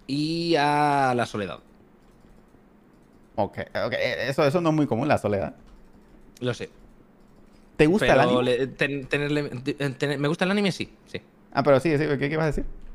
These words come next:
Speaker 1: Es que son preguntas relámpago, entonces, claro,
Speaker 2: No, no, pero, o sea,
Speaker 1: intento
Speaker 2: si, si explicas
Speaker 1: explicarme.
Speaker 2: también, ¿eh? O sea,
Speaker 1: Creo que tiene mucho sentido tenerle miedo a un sentimiento que se puede quedar permanentemente. En la altura me puedo cagar encima,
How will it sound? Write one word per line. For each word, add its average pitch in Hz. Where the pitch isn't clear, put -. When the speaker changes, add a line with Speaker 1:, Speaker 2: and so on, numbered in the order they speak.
Speaker 1:
Es 160
que 185
son 185
preguntas 175
relámpago, 156
entonces, 127
claro, 147
Speaker 2:
No, 226
no, 277
pero, 147
o 135
sea, 143
Speaker 1:
intento 143
Speaker 2:
si, 143
si 127
explicas 147
Speaker 1:
explicarme. 123
Speaker 2:
también, 156
¿eh? 127
O -
sea, 113
Speaker 1:
Creo 190
que 185
tiene 160
mucho 170
sentido 175
tenerle 160
miedo 160
a 143
un 151
sentimiento 151
que 151
se 139
puede 135
quedar 131
permanentemente. 113
En 127
la 131
altura 180
me 151
puedo 151
cagar 151
encima, 202